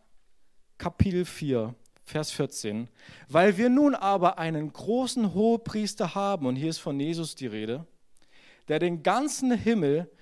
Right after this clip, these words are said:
bis hin zum Thron Gottes durchschritten hat, Jesus, den Sohn Gottes, wollen wir entschlossen an unserem Bekenntnis zu ihm festhalten." Jesus ist ja nicht ein Hohepriester,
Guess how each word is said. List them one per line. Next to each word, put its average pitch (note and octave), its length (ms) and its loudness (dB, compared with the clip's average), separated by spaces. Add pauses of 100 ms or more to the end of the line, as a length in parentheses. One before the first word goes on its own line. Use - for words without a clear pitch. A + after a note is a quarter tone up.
(180)
bis C4+ 260 0
hin A#3 180 2
zum G#3+ 280 -2
Thron B3+ 480 2
Gottes A3+ 400 2
durchschritten G#3 580 -4
hat, - 380 -6
Jesus, A3+ 720 2
den F#3+ 160 4
Sohn F#3 340 2
Gottes, D#3 540 -2 (420)
wollen A3+ 480 6
wir A3+ 160 0
entschlossen A#3 800 0
an F#3+ 160 -2
unserem G#3+ 500 0
Bekenntnis F#3+ 720 -2
zu G3 280 -4
ihm G#3+ 240 -2
festhalten." B2 880 -2 (800)
Jesus A#3+ 440 2
ist A#3 300 -2
ja A3+ 80 2
nicht A3 380 2 (100)
ein F#3 260 2
Hohepriester, A3 1120 2